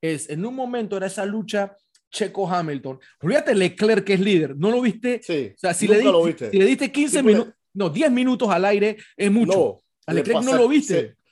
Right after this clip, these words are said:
Speaker 2: se pasaron en el tapón de Stroll y, y la pelea en el midfield, que estaba muy buena.
Speaker 1: Muy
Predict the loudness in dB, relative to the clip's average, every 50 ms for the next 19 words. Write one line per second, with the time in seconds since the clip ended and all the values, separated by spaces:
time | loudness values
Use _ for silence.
0 | _ _ -2 -2 0 0 0 -4 -2 0 0 0 0 0 -2 -2 -2 -2 -2 -2
1 | -4 -6 -6 -4 -4 -6 -4 -4 -6 -6 -6 -6 -4 -2 0 0 0 -2 -4 -4
2 | -6 -4 -2 -4 -4 -4 -4 -4 -6 -6 -6 -8 -8 -6 -6 -4 -6 -6 -6 -8
3 | -12 -14 -12 -12 -12 -6 -6 -6 -2 -2 -2 -2 -2 -4 -6 -4 -4 -4 -4 -2
4 | -4 -6 -6 -8 -14 -20 -20 -20